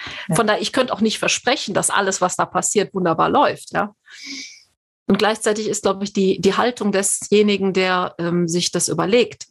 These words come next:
Speaker 2: und sagt, "Ich will das bewusst mal zulassen, ich will mal sehen, was hier an Führung da ist." Auch um zu sehen, wer sind denn die Potenziale? Wer sind denn die Leute, die es in einer Gruppe von Achten, ähm,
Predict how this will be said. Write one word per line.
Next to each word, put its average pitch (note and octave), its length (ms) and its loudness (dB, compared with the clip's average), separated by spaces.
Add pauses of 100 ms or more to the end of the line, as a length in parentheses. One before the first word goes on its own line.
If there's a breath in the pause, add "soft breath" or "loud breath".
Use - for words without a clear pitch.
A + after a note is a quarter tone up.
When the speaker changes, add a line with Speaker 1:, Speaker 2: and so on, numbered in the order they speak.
Speaker 2:
und F3 240 0
sagt, - 380 -4
"Ich - 320 -6
will F#3+ 100 4
das F#3 160 0
bewusst A#3 380 0
mal D#3 100 -2
zulassen, F3 420 -6
ich - 120 -4
will G3+ 80 2
mal F#3 160 2
sehen, A3+ 240 2
was D#3 140 -2
hier E3 140 -2
an E3+ 120 -6
Führung E3+ 340 2
da E3 220 -2
ist." - 200 -6 (300 loud breath)
Auch B3+ 220 4
um G3 220 0
zu G3 140 2
sehen, F#3 280 2
wer F3 80 0
sind D4 160 2
denn A#3+ 100 2
die F3+ 80 0
Potenziale? - 720 -4 (400 loud breath)
Wer G3+ 140 4
sind D4 180 4
denn G#3 140 2
die F#3 80 4
Leute, F#3+ 360 2
die F#3 380 0
es - 160 0
in G3 180 -2
einer F3+ 220 0
Gruppe G3 240 -2
von F3+ 240 -2
Achten, F#3 640 0 (340 loud breath)
ähm, F3+ 320 0